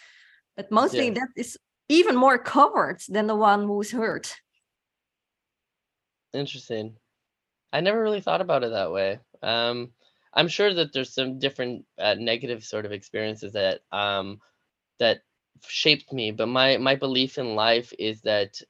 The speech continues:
Speaker 2: everything happens for a reason, and
Speaker 1: Mm-hmm.
Speaker 2: you kind of need to go through those harder times to, to figure out the, the, the, the good times. And I think that also, especially w-, with tapping into,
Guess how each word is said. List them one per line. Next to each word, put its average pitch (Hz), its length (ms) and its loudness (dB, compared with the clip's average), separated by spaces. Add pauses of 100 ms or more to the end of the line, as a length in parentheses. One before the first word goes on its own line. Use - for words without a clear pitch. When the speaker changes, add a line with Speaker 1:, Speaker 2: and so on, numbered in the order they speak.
(160)
Speaker 2:
everything 127 280 -2
happens 120 340 -6
for 113 160 -6
a - 40 -4
reason, 135 460 -6 (400)
and 113 440 6
Speaker 1:
Mm-hmm. - 100 -12
Speaker 2:
you 117 140 -6
kind 123 260 0
of 120 80 -2
need 120 220 -4
to 123 80 -10
go 120 140 2
through 117 200 -8
those 107 200 -4
harder 110 320 0
times 110 380 -6
to, 107 240 -2
to 107 140 -12
figure 104 260 -6
out 98 200 -2 (140)
the, - 220 -4
the, - 280 -8
the, 104 100 -4
the 104 160 -4
good 131 280 -2
times. 98 480 -6 (360)
And 123 260 4
I 123 80 0
think 156 220 -2
that 147 180 4
also, 120 600 2 (280)
especially 120 720 -2
w-, 113 180 -6
with 120 360 -6
tapping 110 380 -4
into, 104 680 -8